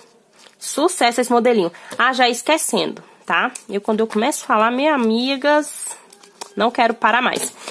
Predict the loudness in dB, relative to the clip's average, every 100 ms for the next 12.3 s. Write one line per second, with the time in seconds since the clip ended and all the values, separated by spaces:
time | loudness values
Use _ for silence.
0 | -6 0 2 2 2 4 4 4 4 0
1 | 0 0 2 4 2 -2 -10 -18 -8 0
2 | 2 4 4 2 0 2 4 2 0 -2
3 | 0 -2 -6 -20 _ -6 0 4 4 4
4 | 2 0 0 -2 0 2 2 2 4 4
5 | 2 0 2 2 2 2 0 -2 0 0
6 | 0 -8 -20 -20 -20 -2 0 0 0 0
7 | 2 2 4 4 4 2 -2 -10 -20 _
8 | -10 -4 -4 -4 -2 0 0 -2 -4 -4
9 | -2 0 2 0 -4 -10 -20 _ _ -10
10 | -6 -6 -8 -18 -10 2 2 4 2 2
11 | 0 2 2 4 4 4 2 4 4 4
12 | 4 4 2